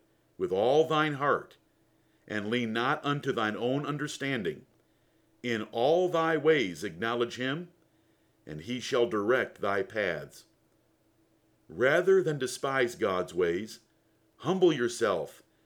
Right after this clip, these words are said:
and appreciate his ways. David wrote, "I will meditate in thy precepts and have respect unto thy ways."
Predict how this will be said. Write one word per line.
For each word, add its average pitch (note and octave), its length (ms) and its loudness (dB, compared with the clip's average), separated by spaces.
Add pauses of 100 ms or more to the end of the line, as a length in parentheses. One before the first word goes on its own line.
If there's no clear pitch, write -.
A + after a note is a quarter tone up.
(140)
and A#2 120 -4
appreciate A2+ 720 -2
his F#2 240 -6
ways. E2+ 560 -2 (1120)
David A2 360 0
wrote, A2+ 380 2 (560)
"I C#3 180 0
will B2+ 200 4
meditate B2+ 760 2
in G#2 180 -8
thy A2+ 220 0
precepts A#2+ 800 -6 (680)
and E2 140 -8
have G#2+ 200 0
respect G#2 680 -2
unto G2+ 240 -6
thy G#2 260 0
ways." G2 600 0